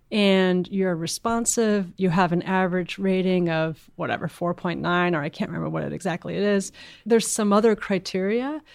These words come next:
They give you, and these are all criteria that Airbnb probably analyzed the buyer experience, saw which buyers have good experience, so they retain higher, and then use that to create the superhost category.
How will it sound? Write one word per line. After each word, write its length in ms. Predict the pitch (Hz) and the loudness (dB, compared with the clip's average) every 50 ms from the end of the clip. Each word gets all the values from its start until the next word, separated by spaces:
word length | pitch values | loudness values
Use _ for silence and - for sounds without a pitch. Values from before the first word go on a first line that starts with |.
| - - _ _ _ - | -20 -20 _ _ _ -2
They 380 | 202 202 226 214 214 208 208 | 2 6 8 8 8 8 8
give 380 | 202 208 - 226 226 233 226 226 | 6 4 4 6 8 8 6 6
you, 340 | 233 220 214 208 196 196 - | 2 2 4 4 4 4 4
and 140 | - 233 233 | 4 6 6
these 160 | 269 262 - | 6 6 6
are 140 | 262 - - - | 4 2 2 4
all 200 | 233 240 254 247 | 4 4 4 4
criteria 760 | - - - 240 214 208 - - 214 214 208 208 202 208 196 | 2 0 0 0 0 0 0 0 0 2 2 4 4 4 2
that 180 | 175 185 175 - | 2 0 -2 0
Airbnb 1000 | 180 202 208 208 202 220 214 202 196 175 190 190 180 175 175 175 170 170 - - _ _ _ _ _ - | 2 2 4 4 4 2 2 2 2 2 2 2 4 4 4 2 2 0 -2 -6 _ _ _ _ _ -4
probably 400 | - 208 190 185 196 185 - - | 0 2 2 4 2 0 -2 0
analyzed 800 | 202 208 214 226 240 240 240 226 220 214 214 214 208 - - - | 2 4 4 4 6 6 6 6 6 6 6 6 4 2 0 0
the 80 | 208 190 | 0 2
buyer 300 | 180 190 185 196 208 220 | 4 6 6 6 6 4
experience, 960 | 220 - - - 202 196 190 190 190 185 190 185 - - - - - - - - | 2 0 -2 0 2 4 4 4 4 2 2 0 0 -2 -2 -2 -4 -4 -4 -4
saw 420 | - - - - 208 202 196 185 | -2 0 2 4 6 6 6 6
which 520 | 180 175 180 208 226 233 233 - - - - | 4 4 4 4 4 4 4 0 -4 2 6
buyers 380 | 226 214 208 208 202 196 196 | 8 8 8 8 6 4 4
have 200 | - 202 180 170 | 2 -2 -2 0
good 120 | - 190 185 | 0 0 0
experience, 480 | 175 156 - - 190 185 180 180 170 | -2 -2 -4 -2 0 0 2 0 0
so 100 | - 190 | -2 -2
they 120 | 170 175 170 | -2 0 0
retain 380 | 170 175 - - 202 190 180 | 0 -2 -2 0 0 2 2
higher, 520 | 151 151 185 170 170 165 165 160 160 165 - - - - - - - _ - | 2 0 0 0 0 0 0 0 0 0 -2 -6 -12 -20 -20 -20 -20 _ 0
and 200 | 220 214 214 214 | 4 6 8 8
then 340 | 214 208 202 196 190 190 175 | 8 8 8 8 6 4 4
use 360 | 175 202 214 226 214 196 - | 2 2 2 2 2 0 0
that 320 | 214 202 190 185 180 170 | 0 2 4 4 2 0
to 280 | - - - 185 175 165 | -2 0 0 2 2 0
create 440 | - - - - 185 180 180 180 - | -2 -4 -2 0 2 2 2 2 0
the 60 | 180 | -4
superhost 840 | - - - - - - 196 190 196 185 - 180 175 175 170 - - | -6 -4 -4 -2 -2 -2 0 0 0 -2 -2 -2 -2 -2 -2 -4 -6
category. 720 | - - 160 - - - - - - - 160 185 202 | -2 -2 -2 -2 -2 -4 -6 -6 -4 -4 -4 -6 -6